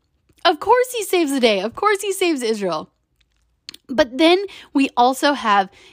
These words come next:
Ehud and Shamgar. The scripture tells us that Ehud was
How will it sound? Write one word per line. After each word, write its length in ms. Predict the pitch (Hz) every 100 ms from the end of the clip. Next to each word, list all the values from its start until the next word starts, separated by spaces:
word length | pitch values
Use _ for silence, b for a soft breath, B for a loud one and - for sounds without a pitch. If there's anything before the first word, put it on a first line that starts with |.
| b -
Ehud 540 | 240 262 285 294 320 -
and 180 | 233 220
Shamgar. 600 | - 214 196 180 - - _ _ _ _ b b b b -
The 120 | 262
scripture 440 | - 302 320 392
tells 340 | 349 302 277 254
us 280 | 233 226 -
that 320 | 247 226 - -
Ehud 560 | 269 311 269 220 185 190 _ b b b b -
was 500 | 220 240 233 233